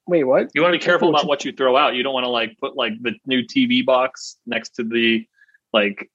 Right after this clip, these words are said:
Speaker 2: you know, the, the new vacuum cleaner box next to the, out, out on the curb.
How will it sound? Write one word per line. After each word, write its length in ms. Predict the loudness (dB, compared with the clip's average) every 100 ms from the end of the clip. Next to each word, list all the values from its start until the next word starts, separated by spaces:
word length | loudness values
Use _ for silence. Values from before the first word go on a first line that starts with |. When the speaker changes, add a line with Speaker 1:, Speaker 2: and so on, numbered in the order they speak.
| -4
Speaker 2:
you 160 | -2
know, 140 | 0 -2
the, 400 | -4 -2 -2 0
the 80 | 2
new 300 | 2 2 2
vacuum 400 | 0 2 0 2
cleaner 260 | 2 2
box 420 | 2 2 0 -2 -6
next 200 | -6 -6
to 100 | -8
the, 260 | 0 2 4
out, 240 | 2 2
out 120 | 2
on 80 | 2
the 80 | 0
curb. 420 | 2 2 2 0